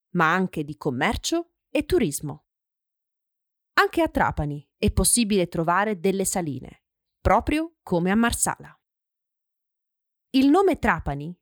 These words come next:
deriva dal greco e significa falce, perché la forma del suo territorio sembra quella di una figura ricurva, a mezzaluna, come la falce. La caratteristica principale di Trapani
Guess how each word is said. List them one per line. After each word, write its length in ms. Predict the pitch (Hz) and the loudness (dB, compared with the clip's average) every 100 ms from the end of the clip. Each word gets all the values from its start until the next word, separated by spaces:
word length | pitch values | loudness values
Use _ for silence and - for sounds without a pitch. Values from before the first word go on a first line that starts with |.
| _ | _
deriva 480 | 175 214 247 294 254 | 0 2 4 2 2
dal 160 | 175 160 | 0 -2
greco 540 | 170 175 - 269 269 - | -4 -4 -4 -8 -8 -6
e 100 | 208 | -4
significa 760 | - 185 233 302 294 285 285 _ | -2 0 -2 -2 -2 -2 -4 _
falce, 720 | - 330 123 143 - 151 - _ _ _ _ _ - | -2 0 0 -2 -4 -4 -12 _ _ _ _ _ -4
perché 300 | 180 - 160 | -2 -2 -2
la 100 | 151 | -2
forma 420 | 247 226 165 147 | 0 0 0 -6
del 180 | 143 - | -4 -2
suo 260 | 214 185 | 0 0
territorio 800 | 175 156 151 185 190 247 269 285 _ _ _ | 0 -6 -2 2 2 2 0 -4 _ _ _
sembra 440 | - 285 269 277 | -2 2 4 2
quella 320 | - 294 302 233 | 2 2 2 2
di 100 | 220 | 2
una 160 | 214 | 2
figura 400 | - 214 214 254 | -2 -4 0 0
ricurva, 680 | 240 240 - 147 139 143 147 _ _ _ - | 0 -4 -8 -10 -8 -8 -10 _ _ _ -4
a 40 | 180 | 0
mezzaluna, 720 | 190 220 269 233 131 131 - _ _ _ _ _ - | 2 4 2 2 -2 -8 -16 _ _ _ _ _ 0
come 240 | 415 269 | 4 4
la 80 | 170 | 2
falce. 560 | - 101 - - - - _ _ _ _ _ _ _ _ _ _ _ - | -2 -4 -4 -6 -8 -20 _ _ _ _ _ _ _ _ _ _ _ -2
La 140 | 269 285 | 2 4
caratteristica 800 | 311 302 330 349 - 294 208 | 2 2 2 2 0 -2 -2
principale 580 | - 196 - 208 220 214 | 0 0 0 0 0 -2
di 140 | 175 - | -4 -2
Trapani 600 | 214 185 147 147 180 | 0 0 -6 -8 -10